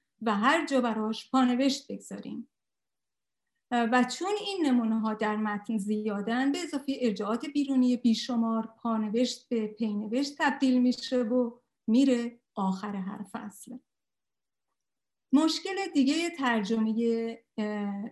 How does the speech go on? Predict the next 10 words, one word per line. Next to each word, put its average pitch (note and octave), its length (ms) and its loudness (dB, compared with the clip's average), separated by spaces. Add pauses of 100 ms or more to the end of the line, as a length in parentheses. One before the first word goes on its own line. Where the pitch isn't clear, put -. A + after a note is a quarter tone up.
این A3+ 240 2
اثر A#3+ 500 -2
استفاده A#3+ 480 0
از C#4+ 240 0
کلمه‌های B3 760 0 (220)
هایبرنو A3 500 4
انگلیسی G#3+ 640 -2
یا C#4+ 60 4
انگلیسی G#3+ 480 0
ایرلندیه. A3 960 2